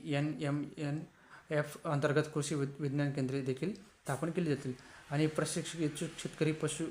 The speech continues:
प-, धन वापन किंवा बीआरसी कडून खरेदी करून जीवनमूल्य, अ, बीजामृत इत्यादी साहित्य तयार करतील आणि तीस हजार कृषी सखी सीआरपी तैनात केले जातील. तर, अ, ही एक मोठी योजना आहे आणि या ठिकाणी तुम्ही बघा की तीस हजार ज्या कृषी सखी आहेत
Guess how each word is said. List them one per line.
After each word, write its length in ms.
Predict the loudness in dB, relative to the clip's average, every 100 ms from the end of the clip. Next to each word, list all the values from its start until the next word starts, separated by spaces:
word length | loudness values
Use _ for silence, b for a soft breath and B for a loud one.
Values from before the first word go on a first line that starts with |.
| -4 -4 0
प-, 40 |
धन 360 | 2 2 2 4
वापन 380 | 4 2 2 0 -2 -14 -12 -2
किंवा 360 | 2 4 4 4 B B B 0
बीआरसी 720 | 6 6 6 2 -2 -2 -2
कडून 320 | 2 4 2 2
खरेदी 240 | 0 2
करून 260 | 2 2 2
जीवनमूल्य, 520 | 2 0 0 0 0
अ, 140 | -2
बीजामृत 640 | -6 -6 -4 0 2 0 0
इत्यादी 320 | -2 0 0
साहित्य 280 | 0 -4 -6 -6 0
तयार 180 | 0
करतील 360 | 0 -4 -4 -6 -6 B B B -2
आणि 160 | 0 0
तीस 180 | 0 2
हजार 220 | 2 2
कृषी 380 | 0 -2 -4 -4
सखी 460 | -2 -4 -2 -4 -4 B B B B -4
सीआरपी 520 | 2 4 4 0 -2 -2 0
तैनात 260 | 2 2 2 0
केले 160 | 2 4
जातील. 280 | 2 0 -8 b b b b 0
तर, 360 | 4 8 8 8
अ, 40 |
ही 160 | 6 4
एक 140 | 4
मोठी 320 | 4 2 4 4
योजना 240 | 4 4
आहे 140 | 2
आणि 180 | 2 2
या 80 | 2
ठिकाणी 320 | 0 0 0
तुम्ही 160 | 2 2
बघा 200 | 2 0
की 160 | -4
तीस 240 | -4 -2 0
हजार 180 | 0 2
ज्या 160 | 0
कृषी 360 | -2 -4 -4 -4
सखी 260 | -4 -2
आहेत 100 | -4